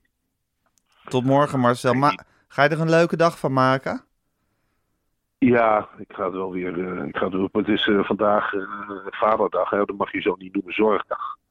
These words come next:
Speaker 2: Ik, eh,
Speaker 1: Papadag.
Speaker 2: ik ben 's middags papadag, ja. Ja, dat mag je niet zeggen.
Speaker 1: Nee.
Speaker 2: Maar, eh,
Speaker 1: Nee, je mag niet ze-,
Speaker 2: ja.
Speaker 1: je mag niet zeggen dat je oppast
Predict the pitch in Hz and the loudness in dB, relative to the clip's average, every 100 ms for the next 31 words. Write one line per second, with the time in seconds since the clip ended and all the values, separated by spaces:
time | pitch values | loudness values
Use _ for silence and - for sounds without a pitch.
0 | _ _ _ - - 92 87 87 131 123 | _ _ _ -12 -6 -6 -6 -4 -4 -2
1 | 90 90 101 82 98 95 - - 110 107 | -2 -2 -4 -4 -4 -4 -6 -4 -2 -2
2 | - - - 139 98 76 - - 90 85 | -2 -6 -2 0 0 -2 -4 -4 -4 -4
3 | - - _ _ - 113 117 120 - 98 | -6 -18 _ _ -2 0 0 -2 -4 -8
4 | - 92 - - - 90 - _ _ _ | -8 -10 -10 -14 -8 -8 -10 _ _ _
5 | _ _ _ 107 104 101 95 92 64 113 | _ _ _ -2 0 2 2 0 2 2
6 | 127 143 135 151 - 151 - 143 156 156 | 2 0 -2 -2 2 2 2 2 2 0
7 | 165 - 151 147 - - 131 131 - 151 | -6 -2 0 0 -4 -2 -2 0 -2 -2
8 | - 90 90 - - | 0 0 0 -8 -20